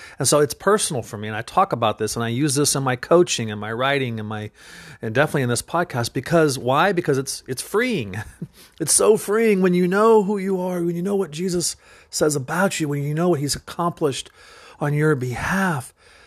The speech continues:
There's this rest, there's this peace, there's this freedom. There, you, you know who you're not. You know what doesn't define you. You know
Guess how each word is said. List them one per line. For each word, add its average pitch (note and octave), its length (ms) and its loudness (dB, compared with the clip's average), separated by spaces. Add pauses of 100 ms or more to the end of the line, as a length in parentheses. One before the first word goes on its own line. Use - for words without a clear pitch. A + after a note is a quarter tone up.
(280)
There's C#3+ 160 2
this B2 240 0
rest, F3+ 480 0
there's B2+ 200 -4
this A2+ 180 -4
peace, G#3 460 -4
there's B2 200 -4
this A#2 180 -2
freedom. F3+ 580 0
There, C3+ 200 -2
you, C#3 300 -4
you D3 180 -2
know E3+ 440 2
who F3+ 140 4
you're D#3+ 200 2
not. F#3+ 540 -4 (580)
You D3 160 -2
know F3 180 4
what D3+ 320 0
doesn't D#3 320 0
define F3+ 600 2
you. A#2 120 -2
You B2+ 200 -4
know E3+ 420 0